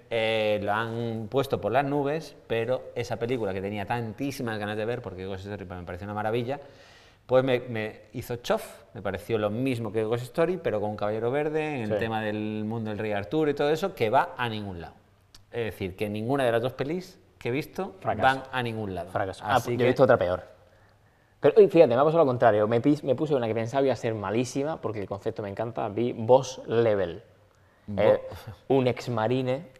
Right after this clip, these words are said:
Speaker 1: Sí, sí, sí.
Speaker 2: em, se despierta siempre el mismo día. Bucle.
Speaker 1: Sí.
Speaker 2: Bucle, muere hasta que muere.
Speaker 1: Se está
Speaker 2: Bucle.
Speaker 1: llevando mucho el bucle, eh,
Speaker 2: Bu-
Speaker 1: ahora mismo, ¿eh?
Speaker 2: Ah, historia de bucle.
Speaker 1: Sí, sí, sí.
Speaker 2: Eh, bueno, y Amazon
Speaker 1: <laughs>
Speaker 2: está pegando fu-, fortísimo.
Speaker 1: Al bucle.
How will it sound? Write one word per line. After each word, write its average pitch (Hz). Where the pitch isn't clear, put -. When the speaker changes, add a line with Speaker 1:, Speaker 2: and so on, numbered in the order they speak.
Speaker 1:
Sí, -
sí, 95
sí. 117
Speaker 2:
em, 101
se -
despierta 113
siempre 113
el 107
mismo 101
día. 92
Bucle. 110
Speaker 1:
Sí. -
Speaker 2:
Bucle, 123
muere 156
hasta 127
que 110
muere. 113
Speaker 1:
Se -
está 135
Speaker 2:
Bucle. 156
Speaker 1:
llevando 190
mucho 156
el 139
bucle, 104
eh, 113
Speaker 2:
Bu- 139
Speaker 1:
ahora 113
mismo, 110
¿eh? 151
Speaker 2:
Ah, 113
historia 113
de 104
bucle. 113
Speaker 1:
Sí, 131
sí, 135
sí. 127
Speaker 2:
Eh, -
bueno, 123
y 117
Amazon 113
Speaker 1:
<laughs> 147
Speaker 2:
está 113
pegando 113
fu-, 104
fortísimo. 104
Speaker 1:
Al 117
bucle. 110